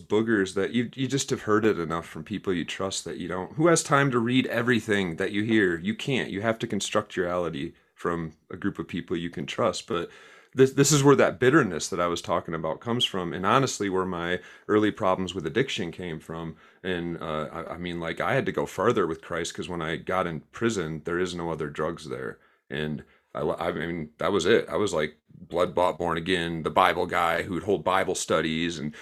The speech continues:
pray over people and get other people together through my whole prison sentence. And it was after I got out, it was the same. I mean, I was immediately addicted again. It was like,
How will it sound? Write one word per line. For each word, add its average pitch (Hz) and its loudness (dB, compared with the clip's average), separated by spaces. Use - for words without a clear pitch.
pray 101 6
over 90 2
people 95 -2
and 85 -8
get 110 2
other 92 2
people 101 -6
together 95 0
through 101 -6
my 92 -2
whole 101 -4
prison 117 0
sentence. 82 -8
And 87 -2
it 95 0
was 92 0
after 104 2
I 87 2
got 78 2
out, 98 4
it 69 -4
was 78 -8
the 82 -10
same. 87 -4
I 104 -2
mean, 110 4
I 113 6
was 110 2
immediately 113 4
addicted 113 0
again. 78 -4
It 82 -4
was 87 -4
like, 82 -4